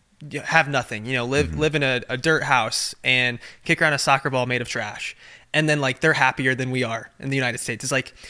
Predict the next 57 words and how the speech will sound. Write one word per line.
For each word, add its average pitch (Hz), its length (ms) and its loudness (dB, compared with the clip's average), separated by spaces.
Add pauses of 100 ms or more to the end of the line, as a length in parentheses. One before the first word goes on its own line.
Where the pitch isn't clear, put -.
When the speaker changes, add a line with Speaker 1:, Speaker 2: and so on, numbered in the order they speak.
(260)
Speaker 1:
maybe 202 360 4
it's - 160 0
a 185 40 4
mental 151 440 2
thing. 117 300 -10
Like, 131 120 -6
maybe, 165 400 4
maybe 165 240 2
we 180 140 0
need 175 140 4
Speaker 2:
Oh, - 20 2
Speaker 1:
to - 60 8
Speaker 2:
it's 131 80 6
Speaker 1:
have 165 80 8
Speaker 2:
not 156 60 8
Speaker 1:
a 131 60 2
Speaker 2:
maybe. 101 420 4
We 131 160 8
know, 151 120 8
Speaker 1:
Yeah, 220 140 10
Speaker 2:
you 165 80 8
and - 100 6
me - 60 10
Speaker 1:
<laughs> - 0 -
it's - 100 8
Speaker 2:
know. 160 60 10
Speaker 1:
like, - 160 8
Speaker 2:
It - 420 6
Speaker 1:
okay, 160 300 8
Speaker 2:
is. 151 60 2
Speaker 1:
it's 185 160 6
okay. 208 220 6
It's 170 100 2
like, 165 100 8
Speaker 2:
<laughs> 123 180 4
It - 0 -
Speaker 1:
we 190 180 8
Speaker 2:
is, - 60 6
Speaker 1:
need - 60 10
Speaker 2:
yeah. 214 80 10
Speaker 1:
to 180 60 8
get 196 100 8
our 180 100 8
act 156 240 4
together, 131 320 4
you 165 160 6
know, 165 80 8
Speaker 2:
Yeah. 156 180 6
Speaker 1:
'cause 165 140 0
we 208 60 8
have 202 120 2
so 180 180 4
much 180 180 2
to 170 60 -2
be 156 100 2
thankful 135 300 -2
for. 131 380 0